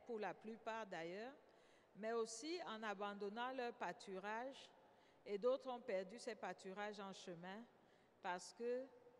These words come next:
ils avaient, ils ont été volés par ces, ces terroristes. Mais la, la, la, la réalité, c'est que bien qu'on mobilise maintenant tous les fonds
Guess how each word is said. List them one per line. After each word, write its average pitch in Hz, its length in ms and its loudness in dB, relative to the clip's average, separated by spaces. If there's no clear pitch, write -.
ils 240 540 0
avaient, 208 480 0
ils 233 160 -2
ont 247 100 4
été 220 280 4
volés 190 500 0
par 175 200 2
ces, 202 420 -2
ces 214 200 -4
terroristes. 180 680 -6
Mais 262 200 4
la, 269 200 6
la, 220 440 4
la, 147 180 2
la 220 220 4
réalité, 220 760 2
c'est 277 280 4
que 294 480 2
bien 262 500 -2
qu'on 285 160 6
mobilise 226 840 -2
maintenant 208 680 0
tous 277 140 -6
les 220 160 2
fonds 226 360 -2